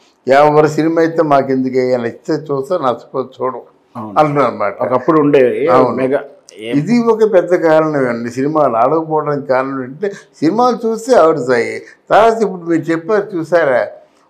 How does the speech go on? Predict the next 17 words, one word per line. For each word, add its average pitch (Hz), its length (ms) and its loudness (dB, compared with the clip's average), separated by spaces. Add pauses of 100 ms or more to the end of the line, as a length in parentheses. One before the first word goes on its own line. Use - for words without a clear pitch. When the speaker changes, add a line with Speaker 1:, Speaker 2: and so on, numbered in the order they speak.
Speaker 1:
ఒక 127 160 -2
సినిమా, 180 380 -2
ఒక్కో 202 440 2
సినిమా 185 520 -2 (300)
కొన్ని 143 160 2
వందల 147 440 4
థియేటర్లు, 175 800 -2 (280)
కొండొకచో 185 640 2
ఒక 160 180 0
సినిమా 170 380 -6
మూడు 151 360 0
వేల 143 380 2
థియేటర్లు 190 680 -2
ఆడినట్టయితే 151 1200 -2 (280)
ఎన్ని 185 200 2
రోజులు 226 240 6
ఆడుతుందండి? 180 800 0